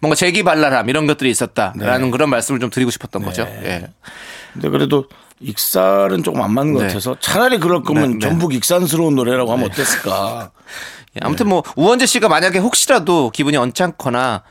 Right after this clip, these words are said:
Speaker 1: 그러시다면 일단 사과드리고
Speaker 2: 예.
Speaker 1: 만약에 그런 부분이 있으면 지금 나오셔서 한번 얘기해 주시면 감사하겠습니다. 저희는 기다리고 있습니다.
Speaker 2: 죄송한데
Speaker 1: 예.
Speaker 2: 네가 가셔야죠.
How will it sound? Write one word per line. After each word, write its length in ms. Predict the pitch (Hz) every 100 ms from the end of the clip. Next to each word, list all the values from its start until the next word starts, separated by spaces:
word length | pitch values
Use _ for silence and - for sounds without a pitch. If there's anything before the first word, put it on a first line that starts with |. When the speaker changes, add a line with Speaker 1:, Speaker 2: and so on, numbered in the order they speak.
| _
Speaker 1:
그러시다면 380 | 123 127 139 127
일단 120 | 113
사과드리고 720 | 139 208 247 139 113 175 131 - -
Speaker 2:
예. 40 | 101
Speaker 1:
만약에 280 | 113 131 127
그런 260 | 143 147
부분이 200 | 127 127
있으면 300 | 110 - 131
지금 220 | - 175
나오셔서 480 | 143 117 160 135 107
한번 200 | 107 120
얘기해 240 | 107 113 147
주시면 200 | 113 110
감사하겠습니다. 440 | 101 101 110 -
저희는 180 | 123 127
기다리고 300 | 117 196 196
있습니다. 420 | 135 107 90 90 - _ -
Speaker 2:
죄송한데 300 | 101 101 143
Speaker 1:
예. 40 | 107 - -
Speaker 2:
네가 140 | - 214
가셔야죠. 640 | - - 139 147 104 87